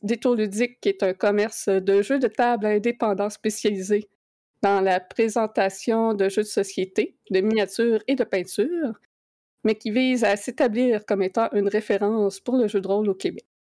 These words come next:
Euh, vous pouvez, euh, retrouver, euh, un bon nombre de leurs produits sur leur site internet au détourludique point com et vous pouvez aussi,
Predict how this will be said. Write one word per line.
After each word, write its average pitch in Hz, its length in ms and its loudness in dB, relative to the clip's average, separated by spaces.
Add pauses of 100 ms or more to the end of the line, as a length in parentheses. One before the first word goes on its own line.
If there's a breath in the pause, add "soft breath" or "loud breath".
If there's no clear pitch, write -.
(880)
Euh, 220 100 2
vous 190 100 -6
pouvez, 247 520 2
euh, 208 240 2
retrouver, 240 680 2
euh, 202 320 -6 (160)
un 214 120 2
bon 233 200 4
nombre 233 440 2
de 202 100 2
leurs 202 240 2
produits 208 580 -2 (360 loud breath)
sur 311 240 0
leur 208 180 2
site 262 240 -2
internet 196 560 0 (240)
au 190 180 2
détourludique 190 800 -2
point 233 200 -2
com 339 360 0 (380 soft breath)
et 226 100 2
vous 196 100 -4
pouvez 226 200 0
aussi, 247 440 2